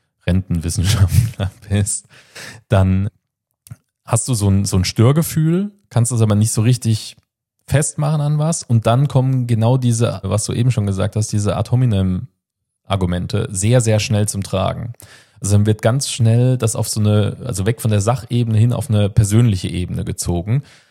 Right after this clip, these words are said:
Einfach nur, weil man seinen Unmut kundtun will. Und das tut man dann nicht mit Sachargumenten, sondern indem man eine Person, die man mit dem Ver-,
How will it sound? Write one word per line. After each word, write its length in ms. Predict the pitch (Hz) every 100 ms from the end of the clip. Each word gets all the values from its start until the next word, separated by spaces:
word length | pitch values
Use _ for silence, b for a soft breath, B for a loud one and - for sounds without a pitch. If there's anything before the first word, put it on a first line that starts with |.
| B
Einfach 300 | 117 131 127
nur, 420 | 123 127 135 139 B B B _
weil 200 | 104 104
man 280 | 113 110 104
seinen 280 | 110 104 107
Unmut 720 | 123 135 127 110 104 - - _ _ -
kundtun 640 | 120 104 - 95 90 85
will. 220 | 85 - - _ _
Und 380 | 92 95 90 - - _ _ -
das 180 | 104 -
tut 300 | - 131 127
man 100 | 110
dann 280 | 107 113 -
nicht 360 | 110 117 -
mit 160 | 113 101
Sachargumenten, 880 | 117 123 127 120 117 113 127 127 123
sondern 320 | 110 107 101
indem 260 | 98 104 110
man 320 | 107 104 101 - _ _ -
eine 220 | 104 101
Person, 720 | 98 92 104 110 139 147 151 B B B -
die 80 | 117
man 140 | 113
mit 140 | 110
dem 120 | 107 104
Ver-, 200 | 95